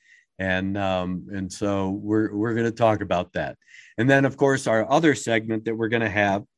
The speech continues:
So You Think You're Ace of the Base. That one is going to involve some of the accidents and incidents that you and I have talked about lightheartedly, where you have a guy,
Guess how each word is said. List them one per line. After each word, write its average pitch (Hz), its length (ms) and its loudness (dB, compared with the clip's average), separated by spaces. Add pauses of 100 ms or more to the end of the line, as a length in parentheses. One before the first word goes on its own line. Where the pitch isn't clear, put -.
(240)
So 160 180 4
You 143 200 4
Think 135 300 -4
You're 110 200 -2
Ace 113 280 0
of 110 80 -2
the 104 100 0
Base. 92 520 -2 (840)
That 160 300 4
one 147 220 2
is 135 160 -4
going 127 380 -8
to 120 200 -4
involve 113 640 0
some 123 220 -4
of 117 80 -4
the 117 140 2
accidents 117 640 0
and 104 120 0
incidents 113 480 -4
that 104 100 -6
you 113 180 -2
and 110 100 -2
I 113 120 4
have 107 200 0
talked 113 320 0
about 107 360 2 (360)
lightheartedly, 110 960 -2 (380)
where 120 300 4
you 113 200 -2
have 120 180 2
a 110 60 0
guy, 120 320 4